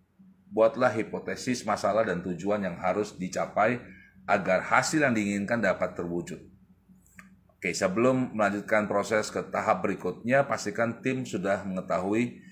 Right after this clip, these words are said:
masalah utama yang perlu diselesaikan, sumber daya yang dibutuhkan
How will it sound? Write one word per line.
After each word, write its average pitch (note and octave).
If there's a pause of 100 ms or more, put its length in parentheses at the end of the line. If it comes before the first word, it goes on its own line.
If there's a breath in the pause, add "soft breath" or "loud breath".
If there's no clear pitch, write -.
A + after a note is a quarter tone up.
(200 loud breath)
masalah F#2+
utama C3+
yang G#2+
perlu G#2
diselesaikan, A2+
sumber F#2
daya A2
yang F#2
dibutuhkan F2+